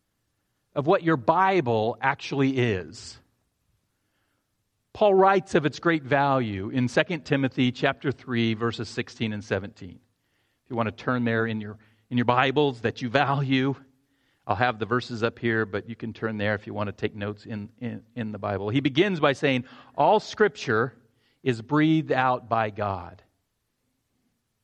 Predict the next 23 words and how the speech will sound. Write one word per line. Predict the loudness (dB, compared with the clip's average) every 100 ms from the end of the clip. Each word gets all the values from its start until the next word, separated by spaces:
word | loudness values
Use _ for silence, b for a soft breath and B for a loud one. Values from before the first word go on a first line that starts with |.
| _ _
We | -4
call | 2 4 4
the | 4
Bible | 4 4 2 0
the | 0
Word | 0 4 4 4
of | 0
God | -2 0 0 0
or | 0
God's | 0 4 4 4 0
Word, | -2 0 2 0 -4 b b b _ _ _ _ _ _ _ -18
but | -2 -2 -2 -6 -2
do | 0
we | 0
think | 0 2 2
about | 4 2 2
what | 2
that | 0 0
means? | -2 -4 -8 -20 -20 -20 _ _ _ _ _ _ _ _ _ _ _ _ -18
Scripture | -4 0 0 4 4
was | 4 2 B -14
breathed | -2 4 6 6 4 4
out, | 4 4 2